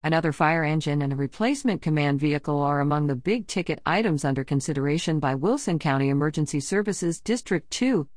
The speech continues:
E S D two. The district provides fire protection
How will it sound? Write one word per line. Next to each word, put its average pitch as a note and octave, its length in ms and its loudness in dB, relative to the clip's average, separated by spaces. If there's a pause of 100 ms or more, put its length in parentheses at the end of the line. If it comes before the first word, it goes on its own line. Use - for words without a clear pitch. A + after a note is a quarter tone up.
(160)
E F3+ 140 4
S D#3+ 180 0
D D#3+ 180 2
two. C#3 500 -2 (600)
The D3 100 0
district E3+ 400 0
provides D3 420 0
fire F3 340 2
protection D3+ 680 0